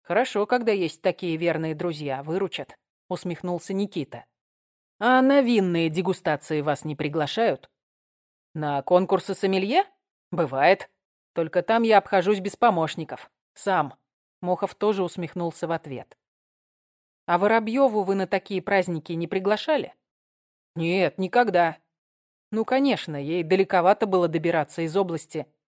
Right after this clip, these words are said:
до таких тусовок. «Из области? Нет, она в Москве жила, квартиру снимала.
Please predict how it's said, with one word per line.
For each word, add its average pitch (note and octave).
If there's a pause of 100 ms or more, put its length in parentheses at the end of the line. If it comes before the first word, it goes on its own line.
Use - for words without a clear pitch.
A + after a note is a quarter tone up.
(200)
до E3+
таких D3+
тусовок. - (840)
«Из C#3
области? B3+ (420)
Нет, A#3+
она F3
в G#3+
Москве C#4
жила, D3+ (380)
квартиру B3+
снимала. G3